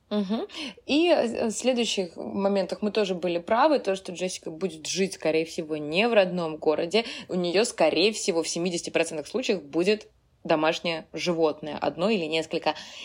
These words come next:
И здесь у нее есть еще одно сходство, не только помимо домашних животных, а, с русской Еленой. Еще Джессика, ровно так же, как и русская Елена, любит немножечко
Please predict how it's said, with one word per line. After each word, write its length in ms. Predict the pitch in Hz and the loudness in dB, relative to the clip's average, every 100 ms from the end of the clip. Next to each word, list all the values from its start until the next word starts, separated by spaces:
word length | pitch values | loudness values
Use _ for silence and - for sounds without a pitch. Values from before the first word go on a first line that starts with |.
| 214 - | -12 -4
И 320 | - 240 302 - | 2 4 4 0
здесь 320 | 185 202 202 | -2 -2 0
у 40 | |
нее 200 | 180 175 | 0 2
есть 340 | 175 185 - 180 | 2 0 0 0
еще 480 | 160 180 208 196 165 | 2 2 2 4 4
одно 320 | 151 160 156 | 2 -2 -4
сходство, 460 | - 156 143 - 214 | 0 0 0 -2 -2
не 100 | 185 | 0
только 220 | - - | -2 0
помимо 300 | 185 196 196 | 0 2 2
домашних 460 | 196 160 160 190 | 2 2 0 0
животных, 460 | 196 180 156 - 220 - - - - | 2 2 0 0 -2 -4 -14 -12 -4
а, 260 | 185 185 | 0 0
с 460 | 175 - 202 190 165 | -2 -2 2 4 4
русской 400 | 175 208 - - | 4 4 2 0
Еленой. 680 | 151 147 175 170 143 147 233 - - - | 0 2 2 2 2 0 -2 -4 -14 -8
Еще 480 | 156 156 - 233 269 | -2 0 4 4 2
Джессика, 480 | - 160 196 - - - | 0 2 2 -2 -8 -4
ровно 380 | - 254 349 262 | 4 6 6 2
так 300 | 196 185 170 | 4 4 4
же, 100 | 156 | -2
как 220 | - 151 | -4 -2
и 20 | |
русская 360 | 170 285 - 202 | 0 0 2 2
Елена, 480 | 170 156 156 156 143 - | 2 4 2 2 -4 -6
любит 420 | 156 208 160 - | -2 0 0 -2
немножечко 640 | 151 143 151 - - 139 | -6 -4 -4 -2 0 0